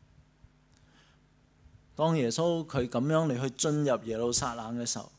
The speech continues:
啲人就係咁樣話：「和散那，奉主名來嘅係應當稱頌嘅。」今日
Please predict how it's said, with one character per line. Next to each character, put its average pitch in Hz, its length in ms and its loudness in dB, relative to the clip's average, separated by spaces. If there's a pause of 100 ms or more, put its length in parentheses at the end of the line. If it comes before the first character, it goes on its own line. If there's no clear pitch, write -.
(380)
啲 165 160 -2
人 117 220 2
就 127 80 -2
係 123 100 -2
咁 139 220 2
樣 165 140 6
話： 123 340 6
「和 143 240 6
散 160 240 6
那， 120 300 4
奉 170 360 0
主 156 180 2
名 175 360 6
來 123 100 4 (160)
嘅 143 280 0 (180)
係 139 140 -4
應 156 340 -2
當 147 260 0
稱 139 280 -4
頌 117 100 -4
嘅。」 - 240 -16 (1300)
今 156 140 -2
日 143 60 4